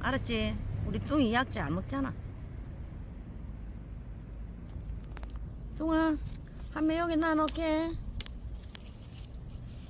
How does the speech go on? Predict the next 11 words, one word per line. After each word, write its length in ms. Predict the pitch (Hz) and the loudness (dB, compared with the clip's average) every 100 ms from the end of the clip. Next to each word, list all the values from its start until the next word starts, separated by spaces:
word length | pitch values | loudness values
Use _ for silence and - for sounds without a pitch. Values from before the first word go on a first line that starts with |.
| - - - - - - - - - - - - | -10 -10 -8 -10 -10 -10 -10 -10 -10 -12 -10 -4
이거 120 | 277 | 2
먹으라잉. 680 | 269 302 294 269 294 339 392 - - - - - - - - | 6 6 6 6 4 2 0 -6 -8 -8 -8 -8 -8 -6 0
할매 260 | 277 285 | 4 6
여기 200 | 302 311 | 6 6
놔두고 340 | 302 302 302 277 | 6 6 4 4
간다잉. 600 | 285 285 285 277 302 349 - - - - | 6 6 8 8 6 2 -4 -8 -8 -6
뚱이 200 | 320 320 | 0 4
와서 240 | 311 302 311 | 4 4 4
먹어. 460 | 339 320 311 330 339 - - - - - - - | 4 6 6 4 0 -4 -2 -2 -4 -4 0 4
할매 200 | 294 320 | 4 6
간다. 400 | 330 320 320 | 6 4 4